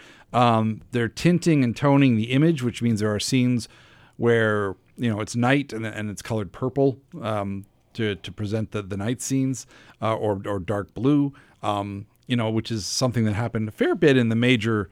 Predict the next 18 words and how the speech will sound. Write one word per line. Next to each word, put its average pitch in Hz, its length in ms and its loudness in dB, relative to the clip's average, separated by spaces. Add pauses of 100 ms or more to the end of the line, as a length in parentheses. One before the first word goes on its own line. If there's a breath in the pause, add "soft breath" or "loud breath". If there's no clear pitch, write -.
silent, 113 500 -2 (220)
uh, 92 340 -4 (100)
features, 104 560 -6 (280 soft breath)
but 113 260 -2
is 107 180 -2
a, 104 180 0
is 107 160 -6
a 98 220 -2 (100)
technique 117 360 -4
that 98 120 -6
would 90 120 -8
be 92 60 -6
dropped 95 360 -8 (140)
pretty 160 220 2
soon 120 300 -2
into 101 220 -6
the, 95 300 -6
uh, 90 100 -10